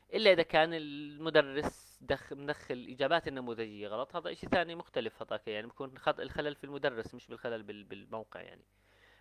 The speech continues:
طبعا هاي ما صارت شبايون لأنه already الإجابات،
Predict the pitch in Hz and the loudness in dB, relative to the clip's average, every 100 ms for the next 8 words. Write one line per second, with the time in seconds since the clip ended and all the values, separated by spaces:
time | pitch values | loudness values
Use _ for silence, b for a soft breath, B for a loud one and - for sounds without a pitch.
0 | b 147 165 170 175 165 131 117 - 107 | b -4 -2 0 0 2 2 0 -10 -6
1 | 110 110 117 143 131 123 120 120 110 113 | -4 -4 -6 -10 -12 -10 -8 -8 -10 -16
2 | - b b b b - 117 110 113 110 | -20 b b b b -20 -16 -10 -4 -2
3 | 117 117 | -2 -4